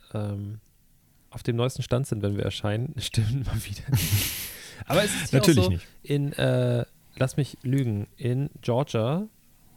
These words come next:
Speaker 1: ähm, wird noch bis Freitag gewählt. Oder kann bis Freitag gewählt werden.
Speaker 2: Ja, die
Speaker 1: Richtig?
Speaker 2: Briefwahlgeschichten, glaube ich. Ich bin halt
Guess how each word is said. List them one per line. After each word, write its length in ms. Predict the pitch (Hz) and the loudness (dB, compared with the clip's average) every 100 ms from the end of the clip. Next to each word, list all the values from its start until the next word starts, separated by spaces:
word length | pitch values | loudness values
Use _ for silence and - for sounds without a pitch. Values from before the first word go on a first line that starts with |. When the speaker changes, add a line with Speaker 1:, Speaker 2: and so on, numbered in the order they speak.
| - | -4
Speaker 1:
ähm, 440 | 117 113 113 113 | -2 0 -2 -2
wird 120 | 120 | -4
noch 80 | - | -2
bis 140 | 127 - | -4 -4
Freitag 300 | - 147 139 | -6 -6 -6
gewählt. 380 | 90 92 90 - _ - _ | -8 -6 -8 -10 _ -20 _
Oder 160 | - 95 | -4 -4
kann 320 | - - 143 | -4 -4 -2
bis 100 | 127 | -2
Freitag 260 | - 117 107 | -4 -4 -4
gewählt 320 | 107 101 98 | -4 -4 -4
werden. 400 | 104 104 90 92 - - | -4 -4 -6 -12 -4 4
Speaker 2:
Ja, 240 | 123 135 | 6 6
die 280 | 127 131 127 | 4 4 4
Speaker 1:
Richtig? 200 | 226 233 | 2 2
Speaker 2:
Briefwahlgeschichten, 1000 | - 147 156 123 113 107 - 110 - 107 | 2 4 4 4 6 4 2 -2 -2 -2
glaube 260 | 107 101 | 0 0
ich. 140 | 95 - - - - - - - - - | 0 -4 -14 -20 -20 -20 -20 -20 -8 -6
Ich 100 | - | 0
bin 140 | 127 | 4
halt 200 | 120 98 | 4 0